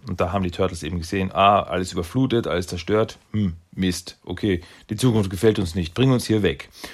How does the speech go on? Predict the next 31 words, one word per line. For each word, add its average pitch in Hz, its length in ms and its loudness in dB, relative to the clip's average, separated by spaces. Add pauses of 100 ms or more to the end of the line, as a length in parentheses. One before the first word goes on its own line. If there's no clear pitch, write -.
(120)
Und 120 100 -2
nach - 200 2
dieser 175 340 0
Szene, 127 380 -2
bevor - 480 0
er 123 100 -2
dann 120 220 0
in 113 100 -2
der 98 80 2
Gegenwart 104 560 0
landet, 87 400 -4 (1500)
spielt 139 300 2
diese 127 200 0
Geschichte. 80 420 -4 (1160)
Ähm, 117 560 6
also 139 220 4
die 131 100 4
Turtles, 156 480 4
also 113 180 -4 (280)
wir 107 100 -4
sehen 110 300 2
Cuddly, 147 400 4
wie 123 100 2
er 104 40 4
durch 92 180 -2
das, 87 320 -4
durch 95 160 -6
das 82 120 -6
Universum 120 500 -2
fliegt. 143 440 -6 (1700)
Ähm, 98 640 4